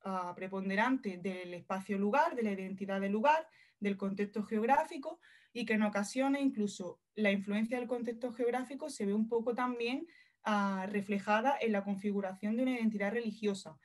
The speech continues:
o en cómo estas jóvenes deciden configurar una identidad religiosa. ¿Por qué digo esto? Bueno, pues porque en Granada ocurren ciertas particularidades, no solo de, de, derivadas del contexto geográfico, que, que sí, sino también, ¿no? de las dinámicas familiares o de las dinámicas,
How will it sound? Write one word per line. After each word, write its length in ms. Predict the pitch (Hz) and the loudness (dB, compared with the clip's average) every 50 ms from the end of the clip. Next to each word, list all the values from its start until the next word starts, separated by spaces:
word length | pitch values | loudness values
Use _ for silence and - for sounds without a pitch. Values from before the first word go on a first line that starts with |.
| _ _ _ _ | _ _ _ _
o 100 | - 202 | -2 0
en 80 | 202 196 | 0 2
cómo 220 | 196 196 202 214 | 2 2 2 2
estas 260 | 226 226 - 226 220 | 2 0 -2 -4 -4
jóvenes 340 | - 233 220 233 254 254 233 | -2 -2 -2 0 0 0 0
deciden 360 | 214 208 202 - 208 226 240 | 0 -2 -2 -2 -4 -4 -4
configurar 500 | 226 226 214 202 - 208 196 202 202 214 | -2 -2 -2 -2 -2 -2 0 0 0 0
una 160 | 220 226 220 202 | 0 0 0 0
identidad 380 | 196 190 196 185 190 196 202 | -2 -2 -4 -4 -2 -2 0
religiosa. 680 | 220 220 202 190 190 - 202 190 185 185 - - 151 139 _ _ _ _ _ _ _ | 0 0 -2 -2 -4 -4 -4 -4 -4 -6 -10 -14 -16 -18 _ _ _ _ _ _ _
¿Por 260 | _ 226 226 226 226 226 | _ 2 2 2 2 2
qué 360 | - 262 277 285 294 285 285 | 2 2 2 2 0 -2 -2
digo 240 | 277 285 262 277 302 | -2 -2 0 0 0
esto? 320 | 320 330 - - 208 175 | 0 -2 -4 -6 -6 -4
Bueno, 300 | 170 185 190 185 190 202 - _ _ _ _ _ | -2 -4 -4 -4 -4 -8 -10 _ _ _ _ _
pues 140 | 220 214 214 | -4 -2 0
porque 240 | 214 208 208 214 208 | 0 0 0 2 2
en 80 | 208 | 2
Granada 500 | 208 202 202 208 226 247 262 247 208 185 | 2 2 4 4 4 4 4 4 2 2
ocurren 400 | 190 190 - 247 220 202 196 196 | 0 0 0 0 0 0 -2 -2
ciertas 320 | 202 214 208 - 220 220 - | -2 -2 -2 -2 -4 -2 0
particularidades, 920 | 220 208 - 226 220 226 220 220 214 214 226 233 269 277 269 208 - - | -2 -2 -2 -4 -4 -2 0 2 2 2 4 6 6 6 6 6 2 2
no 180 | 220 247 311 320 | 2 2 2 2
solo 240 | - 415 381 320 | 2 2 2 4
de, 220 | 269 240 220 220 226 208 | 4 4 4 4 0 0
de, 400 | 208 214 208 208 202 208 208 - - - | 2 4 4 4 2 0 -2 -6 -8 -4
derivadas 440 | 220 220 214 220 226 226 220 214 214 | -2 0 2 2 2 2 2 2 2
del 120 | 214 208 | 0 0
contexto 420 | 202 208 202 196 208 196 - 214 196 | 0 -2 0 0 -2 -2 -2 -4 -2
geográfico, 640 | 202 202 196 196 214 254 277 269 262 220 - 170 170 | -2 0 0 2 4 2 2 0 -2 -6 -6 -8 -8
que, 200 | - 160 156 - _ _ - | -8 -12 -12 -14 _ _ -10
que 120 | - 180 | -8 -8
sí, 280 | 185 - 226 233 226 - - - - - | -6 -6 -6 -6 -6 -6 -8 -16 -20 -12
sino 240 | - - 226 220 208 | -2 4 6 6 6
también, 340 | 208 208 208 214 240 269 262 | 6 6 6 6 6 4 4
¿no? 140 | 254 262 | 4 4
de 80 | 311 320 | 4 4
las 140 | 269 220 202 | 4 2 2
dinámicas 500 | 202 196 202 214 233 233 226 240 233 - | 2 2 2 2 2 2 0 -2 -2 0
familiares 580 | 226 214 202 196 196 208 254 269 277 262 226 | 0 0 0 2 2 4 6 6 6 6 4
o 60 | 202 196 | 0 0
de 100 | 190 190 | -2 -2
las 160 | 190 190 185 | -4 -4 -2
dinámicas, 600 | 196 196 196 202 214 226 226 226 214 214 214 | -2 0 0 2 2 2 2 2 2 0 0